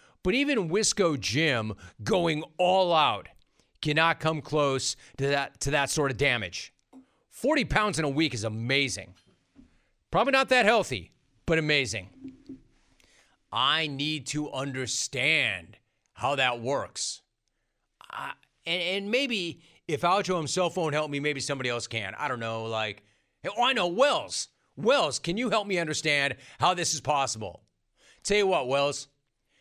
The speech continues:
I will lift your jungle ban if you've ever gained forty pounds in a week. Well, you probably have, but I need you to take me through it step by step.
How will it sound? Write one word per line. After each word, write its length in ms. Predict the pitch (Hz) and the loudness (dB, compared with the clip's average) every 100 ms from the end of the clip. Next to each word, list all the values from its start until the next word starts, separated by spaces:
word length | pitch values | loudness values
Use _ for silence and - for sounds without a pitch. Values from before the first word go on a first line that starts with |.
| _ _ | _ _
I 180 | 143 175 | 0 2
will 280 | 185 156 127 | 2 -2 -2
lift 540 | 117 156 196 - - - | -2 -2 -2 -4 -12 -12
your 220 | 143 143 | -4 -4
jungle 560 | 127 - 135 160 156 156 | -4 -2 0 0 -2 -2
ban 720 | 110 127 123 110 101 101 110 - _ _ _ _ _ _ _ _ _ _ _ - | 0 0 0 0 -2 -6 -12 -20 _ _ _ _ _ _ _ _ _ _ _ -4
if 280 | 165 170 | -2 -2
you've 200 | 175 156 | -2 -4
ever 320 | 139 151 160 160 | -2 0 0 0
gained 400 | 156 156 156 - | 0 0 0 -2
forty 300 | 147 147 147 | -2 0 -2
pounds 400 | 143 139 139 120 | -2 -2 -2 -4
in 80 | |
a 60 | 131 | -4
week. 360 | 123 110 87 107 | -2 -4 -6 -6
Well, 360 | 120 120 131 | 0 0 0
you 60 | 127 | 0
probably 360 | 147 151 131 | 0 0 2
have, 380 | 120 104 87 - _ - - - | 0 0 -4 -14 _ -20 -20 -6
but 100 | 151 | 0
I 80 | 151 | 0
need 220 | 175 151 | 0 -2
you 100 | 170 | -2
to 60 | 131 | -2
take 300 | 151 160 147 | -2 -2 -4
me 80 | |
through 200 | 117 147 | -6 -4
it 80 | 139 | -4
step 260 | - 147 131 | 0 -2 0
by 140 | 120 | -4
step. 400 | 107 131 98 - | -2 -4 -4 -6